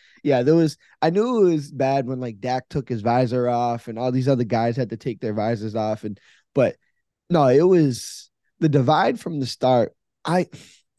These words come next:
if I'm gonna be generous, it was probably, like, sixty forty, maybe seven, sixty-five thirty-five, but, like, it was a loud forty, you know, a loud thirty-five. Like, there were, Cowboys Nation walking into the stadium,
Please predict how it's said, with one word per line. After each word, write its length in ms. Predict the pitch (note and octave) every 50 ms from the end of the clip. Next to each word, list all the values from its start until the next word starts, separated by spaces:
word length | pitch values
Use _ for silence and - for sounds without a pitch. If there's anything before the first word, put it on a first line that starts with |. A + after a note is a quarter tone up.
| _ -
if 120 | D#3 F3+
I'm 120 | E3+ E3+
gonna 160 | F#3+ G3 G#3 G#3
be 120 | G3+ E3
generous, 560 | B2+ A#2 C3+ C3 C3+ C#3 C#3 C#3 C#3 - -
it 40 | C3+
was 160 | C3 A#2+ -
probably, 320 | - C#3+ B2+ C3 C#3 C#3+ C#3
like, 200 | C3+ B2 - -
sixty 400 | - - C#3+ - - - C3+ A2+
forty, 440 | - - A#2 A#2+ B2 A#2+ A#2+ A#2+
maybe 240 | A2+ A#2+ A#2 G#2+ A2
seven, 640 | - - - C3 A2 G#2+ G#2 G#2+ G#2+ A#2 A#2 - - - _
sixty-five 580 | - - - C#3 - - B2+ A2+ B2+ A#2 A2+ -
thirty-five, 720 | - A#2 A#2 A#2 A#2+ B2 - - C3+ C3 B2+ B2 B2+ - - _ - _ _ _
but, 120 | - D3+ A#2
like, 220 | C#3 C3+ B2+ - - _
it 60 | -
was 120 | F3 G3 G#3+
a 40 | E3
loud 420 | C3 C3 C3+ C3+ C#3 C#3 B2 -
forty, 580 | - - B2+ B2+ B2+ A#2+ G#2+ G2+ F#2 A2 C3 -
you 100 | - C#3
know, 160 | C3 B2 A#2+
a 40 | A2+
loud 460 | A2+ A#2+ B2+ C3 C3 C3 B2 G2 -
thirty-five. 680 | - B2 B2+ B2 A2+ - - A#2+ A2+ A2 G2+ F2+ F2 - -
Like, 180 | - A#2 A2+ -
there 160 | D3 D#3 E3+
were, 260 | F3+ F3+ E3+ D#3 C#3 - _ _ _ _
Cowboys 380 | - F3+ E3 E3+ F#3+ F3+ D#3 C3+
Nation 380 | D3 D3+ D3+ C#3 - C#3+ B2
walking 380 | A#2+ B2+ C3 C3 - C#3 B2+ B2+
into 180 | C3 B2 B2 A#2+
the 120 | A#2 A2
stadium, 640 | - - A#2 A#2+ A#2+ A2+ A2+ A2 G#2 G2+ G2+ F#2+ -